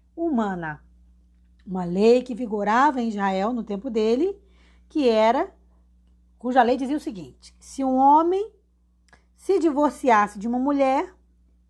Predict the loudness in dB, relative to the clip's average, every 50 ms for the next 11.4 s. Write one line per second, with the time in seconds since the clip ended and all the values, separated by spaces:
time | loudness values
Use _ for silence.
0 | _ _ _ _ _ _ _ _ _ _ _ -14 -8 -2 2 2 4 4 4 2
1 | 0 -2 -6 -8 -8 -6 -4 -4 -2 0 -2 -2 -2 -4 -10 -10 -10 -8 -6 -4
2 | -2 0 0 0 0 0 -4 -4 -6 -8 -8 -6 -4 -2 -2 -2 0 -2 0 0
3 | 0 -2 -2 -6 -12 -8 -6 -6 -6 -6 -8 -8 -6 -4 -2 0 0 0 -2 -2
4 | -4 -2 -2 -2 -4 -4 -8 -10 -8 -2 2 4 4 4 2 0 -6 -8 -12 -20
5 | _ _ _ _ _ _ _ _ _ _ _ _ _ _ _ _ _ _ _ _
6 | _ _ _ 0 0 0 0 0 -2 0 2 2 2 2 2 2 2 2 2 0
7 | -2 -6 -8 -12 -18 _ _ _ _ _ _ _ _ _ -4 -2 0 0 -2 -4
8 | -4 -2 -2 -2 0 0 -2 0 0 0 0 0 -4 -6 -6 -6 -6 -6 -6 -6
9 | -4 -4 -4 -6 -6 -6 -4 -4 -4 -4 -4 -6 -8 -8 -10 -8 -8 -8 -8 -6
10 | -8 -8 -6 -6 -6 -6 -8 -12 _ 0 0 0 0 0 -4 -4 -4 -4 -4 -4
11 | -6 -6 -2 -4 -4 -4 -6